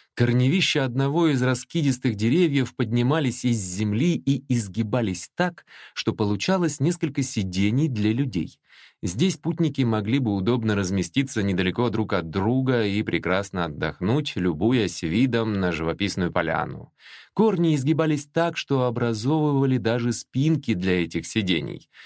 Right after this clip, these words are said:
Туземцы — люди со вкусом и никогда не отказывали себе в комфорте.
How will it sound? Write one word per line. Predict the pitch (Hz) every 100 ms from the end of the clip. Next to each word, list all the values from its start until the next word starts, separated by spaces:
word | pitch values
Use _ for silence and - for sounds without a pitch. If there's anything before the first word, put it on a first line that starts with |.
| - _
Туземцы — | - 80 101 135 131 143
люди | 139 147 147
со | 147 170
вкусом | 165 208 180 - 85 85
и |
никогда | 90 95 92 107 92 85 120
не | 160
отказывали | 131 - 90 95 107 110 90
себе | 87 78 87 82
в | -
комфорте. | - 82 - 82 - - -